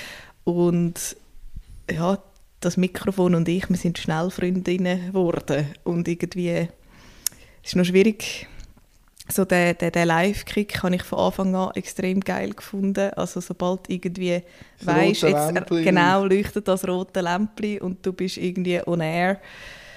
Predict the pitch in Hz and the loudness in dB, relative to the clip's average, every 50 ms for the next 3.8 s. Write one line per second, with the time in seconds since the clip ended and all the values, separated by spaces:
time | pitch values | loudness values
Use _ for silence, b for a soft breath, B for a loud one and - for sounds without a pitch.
0 | B B B 196 - 185 - - 160 - - - - 160 160 - 165 170 165 165 | B B B -2 0 0 0 0 -4 -6 -6 -2 0 0 0 2 0 0 0 0
1 | - - - - 165 175 180 - 185 190 - - - 196 202 208 208 220 - - | 0 0 2 4 4 4 4 2 0 0 0 2 4 6 6 6 6 4 2 -2
2 | - - - - 190 190 180 190 190 180 185 180 180 196 175 175 175 170 - - | -12 -12 -6 -2 0 0 2 2 0 2 2 0 0 2 0 0 0 -2 -4 -4
3 | - - 180 175 175 175 175 175 - - 185 185 185 185 180 | -4 -4 -2 -2 -2 -4 -4 -6 -2 0 0 2 2 2 2